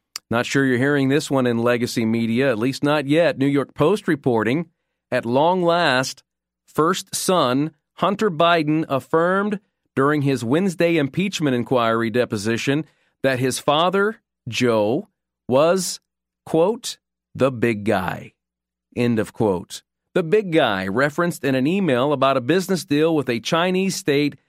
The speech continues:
uh, linked energy firm that yielded millions for the Biden family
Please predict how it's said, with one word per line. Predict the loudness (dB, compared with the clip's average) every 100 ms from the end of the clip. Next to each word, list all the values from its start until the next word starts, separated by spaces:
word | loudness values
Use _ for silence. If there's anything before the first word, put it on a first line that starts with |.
| _ _
uh, | -4 -4 -6 -14 _ _
linked | -2 0 0 -2 -4
energy | -2 0 0 -2
firm | 0 0 2 0
that | 0
yielded | 0 0 0 -2 -4 -10 _ _
millions | -2 2 2 2 2 0 0 -4
for | -4 -2 -2
the | 0
Biden | 2 2 -2
family | 0 0 2 0 -2